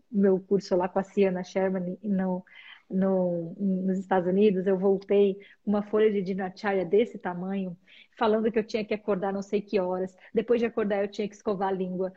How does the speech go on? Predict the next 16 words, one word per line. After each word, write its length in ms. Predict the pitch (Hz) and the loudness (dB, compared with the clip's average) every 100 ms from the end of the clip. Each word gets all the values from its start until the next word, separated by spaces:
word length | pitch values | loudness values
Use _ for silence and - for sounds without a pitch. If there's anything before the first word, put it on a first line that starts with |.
| - - | -12 -2
depois 320 | 214 240 240 | 0 2 0
eu 100 | 262 | 0
tinha 220 | 254 233 | -4 -8
que 80 | 208 | -6
tomar 360 | 233 202 196 190 | -4 -2 -2 -2
água 180 | 196 196 | -2 -4
com 160 | - | -6
limão, 360 | 202 196 180 185 - - | -4 -4 -4 -8 -12 -2
depois 300 | 220 240 240 | 2 4 2
eu 80 | 262 | 0
tinha 180 | 240 | -4
que 100 | 226 | -4
fazer 280 | - 214 208 | -2 -2 0
o 80 | 208 | 0
yoga. 380 | 208 190 196 202 - _ - | 2 0 -2 -4 -12 _ -4
E, 200 | 302 | -4